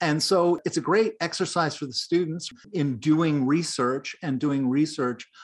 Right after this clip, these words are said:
on news stories. And then when they find a story that meets our criteria for an undercovered story, that is, it's significant, it's fact-based, it's been published at least by one outlet somewhere,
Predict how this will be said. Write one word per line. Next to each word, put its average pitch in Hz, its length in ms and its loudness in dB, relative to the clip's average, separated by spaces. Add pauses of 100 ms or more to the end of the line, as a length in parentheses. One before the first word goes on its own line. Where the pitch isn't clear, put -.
(120)
on 139 360 0
news 135 300 -2
stories. 135 640 -2 (280)
And 165 100 2
then 170 200 2
when 202 300 4
they 196 160 2
find 208 440 0
a 190 60 4
story 175 380 2
that 143 180 0
meets 170 280 0
our 151 120 0
criteria 135 800 -2 (220)
for 156 240 2
an 147 100 -2
undercovered 156 680 -2
story, 120 580 -6
that 131 200 -2
is, 131 340 -2 (240)
it's 117 240 -8
significant, 165 680 -4
it's 123 180 -12
fact-based, 147 840 -2 (200)
it's 143 300 -6
been 131 180 -2
published 156 400 -2
at 143 120 -4
least 147 260 0 (160)
by 156 140 2
one 196 240 4
outlet 139 560 -2
somewhere, 135 680 -2